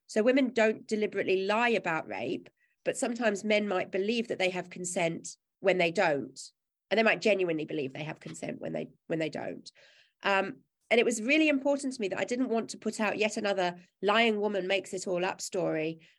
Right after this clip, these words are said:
and contribute to that narrative that I think is actually quite harmful to women and makes it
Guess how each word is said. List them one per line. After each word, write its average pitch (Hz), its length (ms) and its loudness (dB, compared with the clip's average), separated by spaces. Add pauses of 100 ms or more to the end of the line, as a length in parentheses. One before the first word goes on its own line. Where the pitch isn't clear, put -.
(100)
and 180 140 -2
contribute 214 460 0
to - 80 -8
that 190 180 2
narrative 208 460 0
that 110 80 0
I 185 60 0
think 220 160 -4
is 196 80 -2
actually 196 280 -2
quite 190 320 -4
harmful 220 560 -2
to 180 140 -10
women 170 460 -2 (420)
and 180 320 0 (320)
makes 202 320 2
it - 240 0